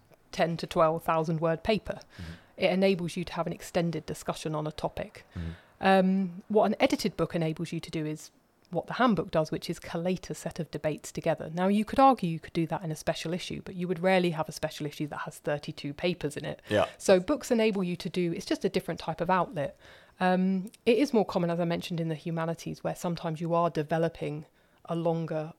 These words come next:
Speaker 1: argument
Speaker 2: Mm-hmm.
Speaker 1: that requires you to piece together research in a slightly different way
Speaker 2: Yeah.
Speaker 1: than you would in perhaps the natural sciences. Um,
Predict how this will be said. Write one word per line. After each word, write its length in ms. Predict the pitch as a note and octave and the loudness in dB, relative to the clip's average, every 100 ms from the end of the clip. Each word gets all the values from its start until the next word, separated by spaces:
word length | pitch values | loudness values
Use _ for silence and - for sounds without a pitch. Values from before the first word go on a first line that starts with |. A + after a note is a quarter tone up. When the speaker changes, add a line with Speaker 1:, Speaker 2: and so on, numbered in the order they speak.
| - | -4
Speaker 1:
argument 640 | D#3+ E3 D#3+ D3+ D3+ - _ _ | -2 0 -2 -8 -8 -12 _ _
Speaker 2:
Mm-hmm. 160 | G2+ F#2+ G2 - - | -4 -4 -6 -14 -4
Speaker 1:
that 100 | A#3 | 0
requires 480 | G3 - G#3+ G3+ F#3+ | 0 0 2 2 0
you 60 | |
to 160 | F3+ F#3+ | -6 -8
piece 260 | - F3+ - | -8 -8 -6
together 380 | E3+ F3 E3 | -2 0 2
research 500 | D#3+ D#3+ - D#3+ F#3+ | 0 -4 -4 -4 -4
in 80 | E3+ | -6
a 80 | D#3 | -8
slightly 400 | - E3+ E3 E3 | -6 -6 -4 -4
different 340 | D#3+ - E3 | -6 -4 -4
way 360 | E3 D#3+ D#3+ D#3+ - - F2+ | 0 2 0 -4 -10 -12 -6
Speaker 2:
Yeah. 140 | E2+ - | -6 2
Speaker 1:
than 160 | G3 | 4
you 120 | F#3 F3 | 6 4
would 280 | F3+ E3 - - _ _ | 2 2 -2 -12 _ _
in 420 | F#3+ F3 E3 E3 E3 | -2 -2 -2 -4 -6
perhaps 280 | - F3+ - | -6 -6 -4
the 100 | F3+ | -4
natural 400 | F3 - - F3 | -4 -4 -8 -10
sciences. 720 | - D#3+ D#3 - - - - - - - - - - | -6 -6 -6 -8 -10 -10 -12 -18 -20 -20 -20 -10 2
Um, 420 | G#3 G3+ G#3 G3+ | 4 6 2 -2